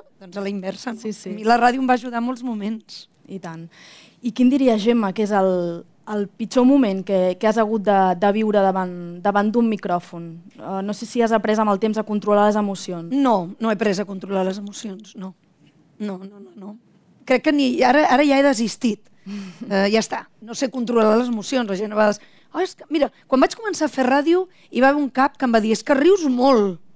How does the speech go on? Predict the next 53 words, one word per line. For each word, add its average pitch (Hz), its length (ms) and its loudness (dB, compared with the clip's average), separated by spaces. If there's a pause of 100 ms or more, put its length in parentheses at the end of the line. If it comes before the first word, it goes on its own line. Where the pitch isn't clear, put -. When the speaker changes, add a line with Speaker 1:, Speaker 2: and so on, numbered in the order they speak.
(380)
Speaker 1:
M'ho 196 120 -10
va 233 100 4
dir, 220 220 0
eh? 254 280 -14 (300)
I - 80 -8
dic, 214 160 -6
«Ah, 262 80 -12
sí, 302 320 -12
trobes 196 300 -16
que 359 100 -14
ric 381 180 -4
molt?». 226 400 -4 (540)
Diu, 233 80 -10
«Sí, - 160 -8
és 370 80 -8
que 302 100 -8
tot 311 160 -6
et 359 120 -4
fa 320 160 2
gràcia.» 240 580 0 (680)
I 208 60 -6
vaig 196 160 -4
pensar, - 240 -10
«Dic, 220 100 -10
sembla 208 300 0
tonta, 247 400 -10
doncs.» - 400 -12 (640)
<laughs> - 640 -20
I 240 40 2
me'n 233 140 2
vaig 240 180 0
adonar 311 200 0
i 330 80 -2
vaig 247 80 -10
dir, 220 160 -6 (140)
«Ostres, - 320 -14
és 226 60 -20
veritat, 320 480 -14 (240)
ric 262 260 -4
molt.» 262 420 -10 (400)
No 240 120 0
n'era 277 200 4
conscient. 220 520 -2 (440)
Les 220 240 2
monges 285 380 0
em 254 140 -2
treien 285 360 -4
de 220 100 -12
classe 320 360 -4
a - 20 -2
mi 220 120 -6
per 208 180 -4
riure. 190 380 -2